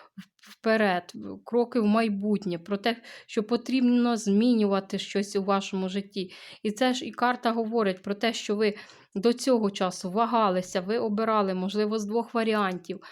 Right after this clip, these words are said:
а куди ж вам направитись, а як вам далі діяти, що вам робити. І ось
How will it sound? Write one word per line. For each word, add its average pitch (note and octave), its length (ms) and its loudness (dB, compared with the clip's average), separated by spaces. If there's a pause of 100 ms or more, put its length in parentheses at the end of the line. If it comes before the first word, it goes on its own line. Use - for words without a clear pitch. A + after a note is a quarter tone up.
(260)
а F#3 100 0
куди A3 360 -2
ж B3+ 140 -8
вам A3 200 -2
направитись, G3 840 -4
а - 80 -4
як A3+ 280 -2
вам A#3 200 -4 (300)
далі A3+ 400 0
діяти, F#3+ 600 -4
що A3 240 -6
вам A3+ 200 -2
робити. G#3 500 -2
І G#3 180 -2
ось C#4+ 420 0